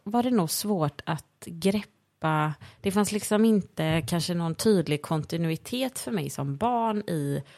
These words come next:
för det var ju inte så heller varannan vecka. Alltså det såg ju lite olika ut i olika perioder. Och sen med ta-, sen i och med att när jag började kunna greppa lite mer,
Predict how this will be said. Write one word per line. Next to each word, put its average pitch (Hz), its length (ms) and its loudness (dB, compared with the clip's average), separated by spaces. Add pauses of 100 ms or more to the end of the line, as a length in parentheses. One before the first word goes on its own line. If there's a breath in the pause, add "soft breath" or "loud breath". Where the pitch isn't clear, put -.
(140 loud breath)
för - 140 -2
det 202 100 6
var 208 100 2
ju 220 80 4
inte 214 200 -2
så 208 180 2
heller 160 280 0
varannan 151 480 -2
vecka. - 520 -8 (160)
Alltså 175 220 -4
det 175 60 -2
såg 185 180 0
ju 175 60 0
lite 175 200 -2
olika 170 400 -2
ut 151 200 -2
i 160 60 0
olika 143 260 -4
perioder. 151 580 0
Och 180 120 -2
sen 156 220 -2
med 156 120 -4
ta-, - 160 -8 (480 loud breath)
sen 170 320 0
i 190 180 4
och 185 40 2
med 151 220 2
att - 260 -10 (1300)
när 185 260 4
jag 214 320 4
började 226 220 2
kunna 220 200 2
greppa 208 460 -2
lite 165 320 -2
mer, 151 300 -2